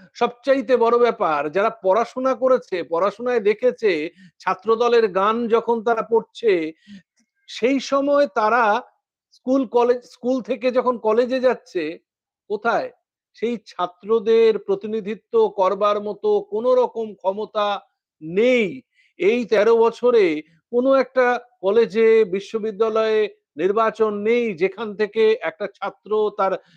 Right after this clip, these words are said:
নিজের যোগ্যতা দিয়ে আগামীর ভবিষ্যতে, আগামীর ভারতবর্ষে নিজেকে প্রতিষ্ঠিত করবে একটা রাজনৈতিক আঙিনায়। পলিটিক্যাল সায়েন্স কিসের জন্য?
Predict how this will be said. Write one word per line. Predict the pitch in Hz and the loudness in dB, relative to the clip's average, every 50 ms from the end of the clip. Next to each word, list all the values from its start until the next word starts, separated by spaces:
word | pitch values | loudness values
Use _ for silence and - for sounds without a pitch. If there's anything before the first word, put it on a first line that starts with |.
| _ _ | _ _
নিজের | 131 143 165 160 196 214 202 196 160 | -6 -4 -4 0 2 2 2 2 2
যোগ্যতা | 143 185 180 170 165 214 214 202 226 220 214 | 0 -2 -2 0 0 0 0 2 2 0 0
দিয়ে | 220 220 202 175 151 151 165 - _ _ - _ - | 0 0 0 0 0 -2 -6 -10 _ _ -20 _ -6
আগামীর | 143 156 156 180 196 202 214 220 220 208 208 - - _ _ _ - | -6 -4 -2 -2 0 2 2 2 2 2 0 -2 -2 _ _ _ -6
ভবিষ্যতে, | 135 160 190 233 - - - 226 220 208 214 196 175 156 156 160 | -4 -2 -2 -2 -4 -2 -2 0 0 2 2 2 2 2 0 0
আগামীর | 165 143 143 170 180 202 214 214 214 | -2 -2 -2 -2 0 2 2 2 2
ভারতবর্ষে | 175 135 165 180 196 190 196 220 226 - - - - 202 180 156 143 139 - _ _ 175 _ _ 131 | 2 0 0 0 0 0 0 -2 -2 -2 -4 -6 -2 0 0 0 -2 -4 -8 _ _ -20 _ _ -6
নিজেকে | 143 156 170 170 175 220 214 214 226 214 | -2 -2 -2 2 2 0 0 2 0 -2
প্রতিষ্ঠিত | 202 196 185 175 247 240 - _ - 254 208 240 | -2 -2 -8 -6 -6 -8 -8 _ -16 -6 -4 -4
করবে | 240 220 240 233 233 233 233 233 240 233 220 _ _ _ _ _ - | 0 0 2 0 2 4 4 4 4 2 0 _ _ _ _ _ -10
একটা | 156 156 185 196 | -8 -4 -2 0
রাজনৈতিক | 175 170 160 151 175 214 226 220 185 226 220 202 | 0 0 -2 -4 -2 -2 -2 -2 -2 -4 -6 -4
আঙিনায়। | 175 170 180 202 202 214 170 147 - | -4 -4 -4 -4 -4 -4 -4 -6 -6
পলিটিক্যাল | 147 160 190 208 247 - 269 254 | -6 -6 -8 -6 -6 -4 -4 -4
সায়েন্স | 240 - 254 254 254 - _ _ | -4 -4 -6 -6 -6 -8 _ _
কিসের | 254 240 - 302 302 233 | -20 -16 -10 -10 -10 -8
জন্য? | 247 277 254 240 202 170 143 127 | -2 -2 0 0 0 -8 -8 -10